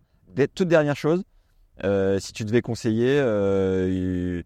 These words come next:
un ou une photographe, euh, qui a envie, euh, de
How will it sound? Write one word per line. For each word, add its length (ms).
un 400
ou 220
une 160
photographe, 720
euh, 440
qui 160
a 60
envie, 460
euh, 200
de 520